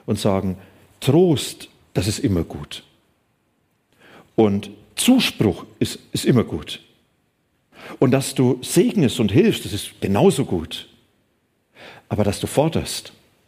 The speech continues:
Gehorsam, dass du's ernst meinst mit deinen Geboten, Jesus, dann nehme ich lieber die ganz kleine Portion. Und dann basteln wir uns so einen Baukasten Jesus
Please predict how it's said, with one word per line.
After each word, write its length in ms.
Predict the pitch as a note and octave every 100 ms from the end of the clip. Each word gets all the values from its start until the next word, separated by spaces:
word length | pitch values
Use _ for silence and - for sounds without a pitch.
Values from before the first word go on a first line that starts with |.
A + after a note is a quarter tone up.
| _ _ _ _ _ _
Gehorsam, 560 | - F2 C#3 D#3+ F2+ D#2 - _ _ _ _ _ _ _ _ _ _ _ - - -
dass 180 | A#2+
du's 200 | - - -
ernst 400 | - E3 G#3+ -
meinst 520 | G3+ C3 F2 E2 - -
mit 160 | A#2+ A#2
deinen 380 | G2+ G2 F2+ A2 _
Geboten, 580 | A2+ - G2+ F#2 D#2 D2 - _ _ _ _ _ -
Jesus, 380 | A2+ B2 C3 - C#3 -
dann 120 | C3+
nehme 140 | D#3+ D#3
ich 60 |
lieber 140 | C#3 B2+
die 80 | A#2+
ganz 220 | G#2 -
kleine 240 | E2+ F2
Portion. 500 | - F2 - G#2 G#2 - _ _ _ _ _ _ _ _ _ _ _ - -
Und 100 | -
dann 200 | G#2 G2
basteln 540 | A#2 E3+ - A#3+ F#3+ A2+
wir 260 | D3+ E3
uns 320 | B2+ C#3+ D#3+ -
so 240 | A#2 D3
einen 300 | A2+ A2 G#2+
Baukasten 800 | G#2 F#3 G3 D#3 C3+ - - G#2
Jesus 720 | F#2 F#3+ D#3 E3+ E3+ - -